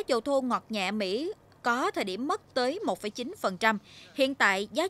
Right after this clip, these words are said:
giảm một phẩy tám phần trăm về năm mươi chín phẩy tám mươi lăm đô la Mỹ một thùng. Chung tình cảnh tương tự, giá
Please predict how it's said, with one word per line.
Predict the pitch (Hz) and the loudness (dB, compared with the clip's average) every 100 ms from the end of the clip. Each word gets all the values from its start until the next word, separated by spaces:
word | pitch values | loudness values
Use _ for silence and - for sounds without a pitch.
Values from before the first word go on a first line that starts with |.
| 269 | 2
giảm | 190 277 | 2 2
một | 254 | -2
phẩy | 196 | -2
tám | 208 220 359 | -2 -2 -2
phần | 247 190 | -4 0
trăm | 220 220 202 - | 2 2 2 0
về | 226 214 | 0 2
năm | 220 294 | 0 -2
mươi | 285 | -2
chín | 269 302 392 | -4 -6 -4
phẩy | 302 | -2
tám | 240 269 | 0 0
mươi | 339 | 0
lăm | 226 | -2
đô | 220 | 0
la | 214 | -2
Mỹ | 202 170 | -2 -4
một | 240 226 - | -4 -4 0
thùng. | 208 185 - - - - - | -2 -2 -6 -20 -20 -14 -2
Chung | 339 330 | 0 0
tình | 269 208 | -2 -2
cảnh | 190 202 | -2 -4
tương | - 277 | -2 -2
tự, | 233 175 175 - 208 | 0 0 -2 -6 0
giá | 220 | 2